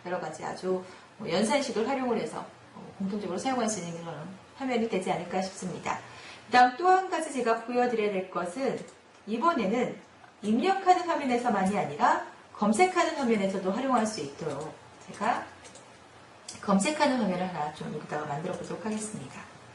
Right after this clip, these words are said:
자, 여기에 데이터 조회 도구에 검색창을 하나 놓고 난 다음에 실제 데이터 건에 대해서 제가 몇 가지 설정을 하도록 할게요.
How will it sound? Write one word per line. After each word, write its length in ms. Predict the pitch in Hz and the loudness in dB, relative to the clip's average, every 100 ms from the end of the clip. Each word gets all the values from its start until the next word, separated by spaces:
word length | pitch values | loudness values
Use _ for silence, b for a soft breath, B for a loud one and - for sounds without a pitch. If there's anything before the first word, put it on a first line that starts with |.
| - - B B B B - - | -20 -20 B B B B -20 -18
자, 260 | - - | -16 -2
여기에 380 | 190 190 208 208 | 0 4 6 6
데이터 380 | 214 202 - 254 | 6 4 4 2
조회 300 | - 247 269 | 4 6 8
도구에 300 | 247 214 226 | 8 8 8
검색창을 640 | 220 196 320 320 311 277 | 8 4 4 2 0 2
하나 160 | 254 233 | 4 4
놓고 240 | 185 - | 4 2
난 180 | 190 175 | 2 2
다음에 580 | 170 151 175 226 - - - - - - - - - - - - | 0 0 4 4 4 -2 -12 -20 -18 -18 -18 -20 -20 -20 -20 -18
실제 460 | - 311 302 311 294 | -8 -4 0 4 6
데이터 680 | 220 226 - 233 208 202 - | 8 8 6 6 6 6 4
건에 300 | - 220 220 | 0 4 4
대해서 520 | 196 156 156 226 294 302 | 4 2 4 4 4 2
제가 220 | 196 190 | 0 0
몇 180 | 156 160 | 0 -2
가지 220 | 170 185 - | -4 -4 -8
설정을 440 | 269 269 247 240 | -8 0 4 4
하도록 260 | 269 233 233 | 2 0 -2
할게요. 600 | 254 - 170 170 - | -4 -2 0 2 2